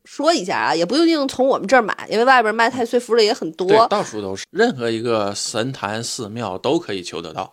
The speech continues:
Speaker 1: 哎，对，然后呢，玄乎也有，是权儿哥手写上这个里程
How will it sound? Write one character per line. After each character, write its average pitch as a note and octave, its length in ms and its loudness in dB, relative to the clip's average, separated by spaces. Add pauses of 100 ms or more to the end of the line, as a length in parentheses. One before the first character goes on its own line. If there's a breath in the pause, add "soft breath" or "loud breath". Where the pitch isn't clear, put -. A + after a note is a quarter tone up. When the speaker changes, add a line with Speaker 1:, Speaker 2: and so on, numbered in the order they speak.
(100)
Speaker 1:
哎， F#3+ 160 4
对， G3 460 4
然 F3+ 200 4
后 B3 120 2
呢， G3+ 280 2
玄 G#3 260 4
乎 C#4 280 4
也 G#3 220 4
有， F3+ 360 2
是 F3+ 540 2
权 - 180 0
儿 A3 100 4
哥 A#3+ 400 4 (180 loud breath)
手 G#3 200 4
写 F3+ 240 4
上 F#3 160 0
这 F#3+ 120 0
个 F3 300 4
里 F3 140 -2
程 - 260 2